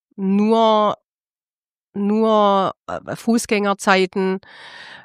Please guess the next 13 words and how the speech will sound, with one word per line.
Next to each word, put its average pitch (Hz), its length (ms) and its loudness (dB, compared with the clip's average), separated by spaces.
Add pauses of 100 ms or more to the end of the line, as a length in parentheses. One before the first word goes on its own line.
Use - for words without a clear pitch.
(140)
ähm, 170 440 -8
dass 180 180 -2
es 190 140 -2
schwierig 151 340 0
ist. 151 140 -4
Also - 160 -4
ich 180 80 -6
glaub 190 160 0
tats-, 190 240 -2
tatsächlich, 185 420 0
dass - 160 -8
man 185 120 0
Autos 175 680 0